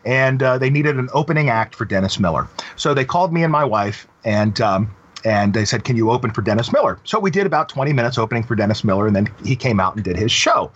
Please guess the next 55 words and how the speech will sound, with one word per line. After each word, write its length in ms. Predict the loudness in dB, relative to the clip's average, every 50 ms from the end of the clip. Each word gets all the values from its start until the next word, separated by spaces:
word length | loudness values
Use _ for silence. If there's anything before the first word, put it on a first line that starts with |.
| -18 -20 -20 -20 -20 -20 -8 -4
And, 320 | 0 0 2 2 2 2 2
uh, 140 | 2 2
babe, 340 | 0 0 -2 -2 -2 -2 -2
he 60 | -2
came 220 | -4 -2 -2 0 0
out 80 | 0
and 60 | 0 0
did 120 | 0 0
his 100 | 0 0
show, 160 | 0 0 -2
babe. 300 | 0 -2 -2 -2 -4 -4 -6 _ _ -20 -16 -14 -14 -10 -4
And, 360 | -2 0 0 0 0 0 2
uh, 240 | 2 2 2 2 0 -4 -8 -16 -20 -20 -20 _ _
so 200 | -4 0 0 0
Dennis 320 | 2 0 0 -2 -2 -2
Miller's 240 | 0 0 0 0 0
doing 220 | 0 0 0 2 2
his 80 | 2
show, 400 | 0 0 2 2 2 2 2 2
and 140 | 0 0 0
he, 420 | 0 0 2 2 2 2 0 -2 -4 -6
and 220 | -4 -2 -2 0 0
we 80 | 0
watch 320 | 0 2 0 0 -2 -4 -8
it. 80 | -14 -10 -10
We 100 | -8 -6
sit 160 | -4 -4 -2
in 60 | 0
the 80 | 0 2
audience, 400 | 2 0 0 -4 -8 -10 -6 -4
right? 180 | -4 -4 -4 -6 -6
So 120 | -4 -2 0
we 80 | 0
watch 240 | 0 0 0 0 -2
it 60 | -4
at 60 | -4
the 60 | -4 -4
first 300 | -4 -2 -2 -2 0 0
night, 240 | -2 -2 -2 -4 -10 -16 -12 -4
and 120 | -2 0 2
we 80 | 2
had 60 | 2 2
to 60 | 2
open 240 | 0 0 0 0 0
him, 140 | 0 0 -2 -6 -8 -8 -8 -6 -4 -2
open 260 | -2 0 0 -2 -2
for 180 | 0 0 0
him 80 | 0 0
for 160 | -2 -4 -6
five 320 | -4 -2 -4 -4 -4 -4 -6
days. 320 | -8 -10 -10 -12 -16 -18 -20 _ _ _ _ _ -10
Okay. 200 | -4 -2 -2 -2 -4 -6 -12 -16 -16 -16 -12
So, 260 | -4 -2 0 2 4 4
uh, 320 | 4 4 4 2 2 0
so 280 | -2 -2 -2 -2 -6